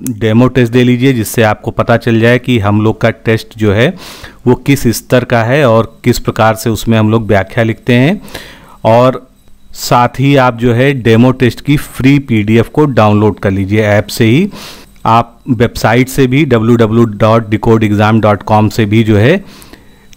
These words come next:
टेस्ट भी दे सकते हैं और फ्री पीडीएफ़ डाउनलोड कर सकते हैं। तो अगर आपको पीडीएफ़ अच्छी लगती है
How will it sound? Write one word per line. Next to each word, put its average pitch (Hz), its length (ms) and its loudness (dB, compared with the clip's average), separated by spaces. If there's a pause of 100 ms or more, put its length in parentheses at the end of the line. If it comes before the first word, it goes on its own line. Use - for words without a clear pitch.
टेस्ट 120 280 0
भी 123 140 0
दे 127 120 2
सकते 135 380 -2
हैं 151 180 2
और 123 220 2
फ्री 123 280 0
पीडीएफ़ 110 440 0
डाउनलोड 101 460 0
कर 98 140 -4
सकते 98 320 -6
हैं। 98 100 0
तो 110 80 0
अगर 117 160 2
आपको 117 320 0
पीडीएफ़ 113 520 -2
अच्छी 117 240 0
लगती 117 360 0
है 165 240 0